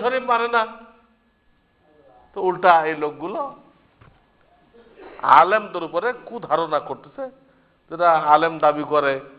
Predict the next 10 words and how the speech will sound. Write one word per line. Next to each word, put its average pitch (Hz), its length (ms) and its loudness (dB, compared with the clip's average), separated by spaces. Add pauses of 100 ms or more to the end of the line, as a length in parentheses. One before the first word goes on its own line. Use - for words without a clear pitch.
(600)
অথচ 143 280 -12
কোরআনে 143 440 6
এটা 151 160 2
বলা 143 280 4
হলো, 139 500 2 (580)
বুখারী 151 520 4
শরীফে 180 280 -6
এটা 170 160 -2
বলা 160 300 4
হলো, 190 320 4